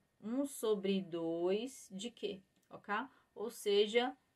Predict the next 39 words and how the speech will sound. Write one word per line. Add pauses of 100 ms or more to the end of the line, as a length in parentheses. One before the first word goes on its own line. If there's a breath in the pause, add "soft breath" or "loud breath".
(420)
T
mais
Q
sobre (100)
dois. (240 soft breath)
Vamos
ver
qual
que
é
a
alternativa
que
tá
mais
parecida
com
isso,
né?
Aqui,
ó. (260)
T
mais (480)
um
Q
sobre
dois. (140)
C
de
casa. (400 loud breath)
Ó,
observação,
pessoal. (280)
Desse
passo
pra
cá,
você
entendeu?